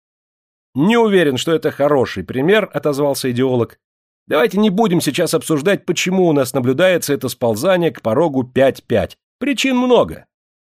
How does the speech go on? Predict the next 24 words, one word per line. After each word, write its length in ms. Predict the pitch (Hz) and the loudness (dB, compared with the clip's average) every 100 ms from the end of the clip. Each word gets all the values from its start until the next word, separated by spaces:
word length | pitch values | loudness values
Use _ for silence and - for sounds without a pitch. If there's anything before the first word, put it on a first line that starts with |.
| _ | _
Их 140 | - 233 | -4 -2
надо 260 | 220 170 | 0 0
искать 300 | 147 175 151 | 0 0 0
в 60 | 139 | 0
нашей 260 | 156 151 | 0 0
непростой 540 | 147 151 139 - 147 131 | -2 0 -2 0 -2 0
истории 640 | - - 254 226 196 151 | -4 -4 -2 0 2 0
и 40 | |
культуре, 680 | 127 127 127 123 120 113 143 | 0 -2 -4 -4 -6 -4 -2
в 60 | 170 | -2
общинной 420 | - - 156 151 | -2 -2 -2 -2
психологии, 840 | - 131 139 165 214 226 202 190 | -4 -6 -4 -4 -2 -2 -2 -2
в 80 | 151 | 0
национальных 680 | 143 160 156 160 156 147 147 | 0 0 2 2 2 0 0
особенностях. 1000 | 143 - 240 247 220 214 214 - 202 - _ _ _ | -2 -2 2 2 2 0 -2 -2 -4 -4 _ _ _
Важно 500 | 98 165 202 156 196 | -2 2 2 2 0
помнить, 500 | 190 214 208 170 147 | 0 2 2 2 0
что 180 | - 151 | -2 -4
такие 520 | 143 131 170 190 170 - | -2 -4 -2 0 0 -2
установки 760 | 147 - 147 165 233 - 156 | -6 -2 -2 2 0 0 -4
в 100 | 135 | -2
нашем 300 | 190 190 170 | 0 0 -4
сознании 600 | - 127 135 196 180 147 | -4 -4 0 0 0 -2
есть, 560 | 110 151 208 120 - | -2 0 0 0 -8